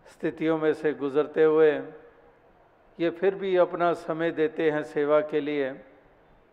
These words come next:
और पहुंच जाते हैं वहाँ, वहाँ अपने योगदान देने के लिए, चाहे वो स्थानीय सत्संग का मौका हो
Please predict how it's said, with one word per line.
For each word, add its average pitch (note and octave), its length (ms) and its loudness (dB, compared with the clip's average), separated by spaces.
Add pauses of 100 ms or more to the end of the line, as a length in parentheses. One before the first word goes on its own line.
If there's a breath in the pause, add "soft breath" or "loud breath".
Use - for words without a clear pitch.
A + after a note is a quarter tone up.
(840)
और D#3 220 6 (160)
पहुंच D#3+ 260 -4
जाते D3+ 420 2
हैं C#3+ 360 -6 (1300)
वहाँ, C#3+ 300 2
वहाँ C#3+ 300 -2
अपने C#3+ 320 -6
योगदान C#3 480 -2
देने C#3 300 -2
के C#3+ 160 -6
लिए, C3 280 -4 (1500)
चाहे D3 220 4
वो D3 200 0
स्थानीय D3 580 -6
सत्संग C#3+ 500 -6
का C#3+ 160 -2
मौका C#3 400 -2
हो C#3 220 -2